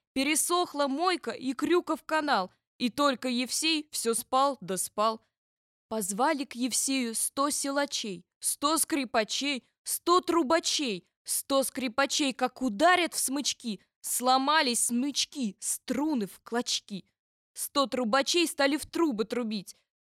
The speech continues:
трубы трубить, Евсея будить. А силачи скакать, играть, гири в квартире кидать, швырять. Тут и дом задрожал, тут и пол задрожал,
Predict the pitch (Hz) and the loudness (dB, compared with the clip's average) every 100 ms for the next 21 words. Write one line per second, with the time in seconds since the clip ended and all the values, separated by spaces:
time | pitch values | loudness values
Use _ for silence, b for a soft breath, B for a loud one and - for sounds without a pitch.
0 | _ - 415 320 240 285 320 262 240 - | _ 2 4 4 2 -2 -2 -2 -4 -4
1 | 208 233 262 - 285 302 262 226 233 220 | -2 -2 0 0 0 0 0 0 -4 -6
2 | 226 202 - _ _ _ - 214 - 247 | -6 -8 -10 _ _ _ 0 2 2 2
3 | 254 254 - 320 233 - 269 262 311 220 | 0 0 2 2 2 2 2 2 2 0
4 | - 269 233 285 269 190 - b _ - | 0 -6 -4 -2 -2 -2 -8 b _ -14
5 | 226 381 302 277 247 311 311 - 294 247 | 0 4 4 0 0 0 2 -2 -2 -2
6 | 214 302 233 359 233 - 254 311 330 294 | -4 -4 0 2 0 -2 -4 -2 0 0
7 | 214 - _ _ _ _ 226 226 247 220 | -2 -8 _ _ _ _ -8 -4 -2 0
8 | 254 277 240 233 214 247 240 240 185 - | 0 0 0 -2 0 0 0 -2 -4 -6
9 | - 285 330 - - 370 359 285 254 302 | -10 -6 -4 -6 -2 0 0 -2 -2 0
10 | 302 247 269 196 | 0 0 -2 -4